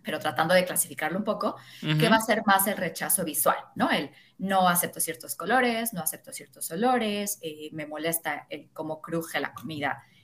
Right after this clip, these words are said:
Speaker 1: en tal y tal, ¿no? Tuvimos un
Speaker 2: Ujú.
Speaker 1: paciente que no podía comer por, eh, con, con nadie, ni siquiera escuchar, ver una película, por ejemplo, en el cine, ver que alguien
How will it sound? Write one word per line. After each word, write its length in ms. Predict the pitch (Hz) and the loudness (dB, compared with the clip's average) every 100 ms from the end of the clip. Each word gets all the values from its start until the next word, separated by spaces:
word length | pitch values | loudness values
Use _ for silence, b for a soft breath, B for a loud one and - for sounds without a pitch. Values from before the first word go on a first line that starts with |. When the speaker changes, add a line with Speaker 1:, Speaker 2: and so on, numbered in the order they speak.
| - | -18
Speaker 1:
en 120 | - | -10
tal 140 | 147 | -8
y 60 | 165 | 4
tal, 200 | 262 285 - | 6 6 4
¿no? 200 | 247 262 | -4 -4
Tuvimos 360 | - 160 160 139 | -6 -4 -2 0
un 60 | 160 | 2
Speaker 2:
Ujú. 60 | |
Speaker 1:
paciente 400 | 160 - 160 165 | 0 -2 -8 -8
que 120 | 147 | -8
no 160 | 147 143 | -10 0
podía 300 | 165 165 175 | 4 6 4
comer 380 | 165 165 180 - b b b b _ - | 2 0 -2 -4 b b b b _ 4
por, 360 | 185 175 - | 6 6 -2
eh, 240 | 175 165 - | -6 -6 -6
con, 160 | 160 - | -8 0
con 220 | 175 175 | 2 6
nadie, 380 | 196 220 175 240 | 6 6 2 0
ni 100 | 175 | -4
siquiera 360 | - - 170 175 | -6 -4 0 2
escuchar, 640 | 175 - 127 160 156 - - _ _ - | 0 -4 -4 0 0 -2 -14 _ _ -4
ver 160 | 185 | -2
una 200 | 180 185 | 0 -4
película, 460 | 160 151 190 185 160 | -4 -6 -6 -6 -6
por 100 | - | -8
ejemplo, 220 | 180 156 | -14 -14
en 60 | 151 | -10
el 80 | - | -6
cine, 280 | 170 165 | -6 -6
ver 220 | 160 147 - | -6 -8 -6
que 100 | 147 | -8
alguien 260 | 151 160 | -6 -12